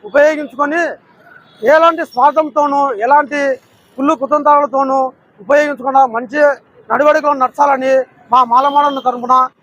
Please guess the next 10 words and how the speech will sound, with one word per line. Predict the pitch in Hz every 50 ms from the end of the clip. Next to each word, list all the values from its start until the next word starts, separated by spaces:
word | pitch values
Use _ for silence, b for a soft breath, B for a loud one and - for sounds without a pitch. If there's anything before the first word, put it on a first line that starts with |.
| _ _ _ -
మేము | 233 262 269 262
ఎంతో | 254 254 - 285 285 254 240 240 - _ _ _ _ -
కోరుకుంటున్నాము. | 262 285 294 254 285 269 247 233 226 202 175 143 - _ _ _ _ _ _ _ _ _ -
దీని | 202 202 202
ద్వారా | 247 269 294 311 339 349 339 254 - - _ _ _ 240
ఎస్సీలు, | 254 - - 349 349 349
ఎస్టీల | 311 285 - 311 320 320 302
మీద | 294 294 285 294
ఎన్నో | 302 285 277 277 277 302
అత్యాచారాలు, | 302 269 269 - 294 294 285 - 294 277 277 262 262 254 247 247 247